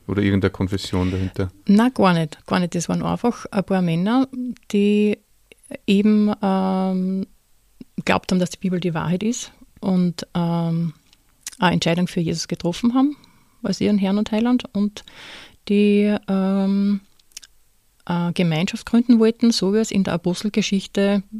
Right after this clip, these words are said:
Speaker 2: praktisch, äh, vorgestellt wird, wie die ei-, erste Gemeinde eigentlich, äh, abgelaufen ist.
Speaker 1: Mhm.
Speaker 2: Dass man sie trifft, regelmäßig, vorzugsweise Sonntagvormittag,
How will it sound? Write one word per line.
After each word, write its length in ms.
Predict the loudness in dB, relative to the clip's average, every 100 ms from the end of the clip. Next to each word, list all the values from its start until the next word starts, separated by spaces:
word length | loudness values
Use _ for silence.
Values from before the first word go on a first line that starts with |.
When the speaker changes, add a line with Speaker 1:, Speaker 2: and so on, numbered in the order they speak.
| -16
Speaker 2:
praktisch, 680 | -6 -6 -4 -4 -4 -8 -12 -6
äh, 600 | -2 -2 -2 -4 -4 -6 -10 _ -6
vorgestellt 400 | -6 -4 -4 -2
wird, 200 | -2 -2
wie 80 |
die 160 | -2 -2
ei-, 160 | -4 -2
erste 260 | -2 -2
Gemeinde 440 | 0 0 2 0 -2
eigentlich, 600 | -2 -2 -2 -2 -4 -14 -8
äh, 320 | -4 -2 -2 -4 _ _ _ _ _ _
abgelaufen 540 | -6 -2 -4 -4 -4
ist. 240 | -4 -4 -10 -20 -8
Speaker 1:
Mhm. 140 | -6 -2
Speaker 2:
Dass 120 | 0
man 80 | 0
sie 160 | 0 0
trifft, 440 | 0 0 -4 -16 _ _ _ -4
regelmäßig, 680 | -2 2 2 0 -2 -4 -6 -20 _ -20 _ -10
vorzugsweise 520 | -8 -6 -6 -4 -4
Sonntagvormittag, 800 | -6 -8 -6 -2 -2 0 -2